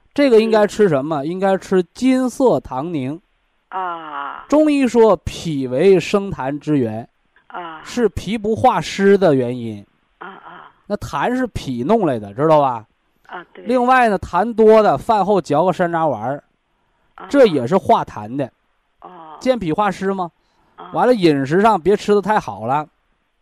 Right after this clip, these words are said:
Speaker 2: 啊，啊，啊。
Speaker 1: 不能喝冷水，只能喝热水。
Speaker 2: 啊，那，那这个
Speaker 1: 因为寒、肢寒、隐寒，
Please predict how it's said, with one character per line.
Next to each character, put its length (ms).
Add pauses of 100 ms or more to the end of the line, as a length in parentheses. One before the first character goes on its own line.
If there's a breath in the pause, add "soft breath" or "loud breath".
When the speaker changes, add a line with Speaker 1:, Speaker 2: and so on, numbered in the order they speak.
(280)
Speaker 2:
啊， 100
啊， 200
啊。 180
Speaker 1:
不 100
能 180
喝 220
冷 240
水， 240
只 160
能 180
喝 180
热 220
水。 260 (260)
Speaker 2:
啊， 240
那， 180
那 200
这 180
个 80
Speaker 1:
因 160
为 160
寒、 540 (140)
肢 380
寒、 400 (120)
隐 360
寒， 360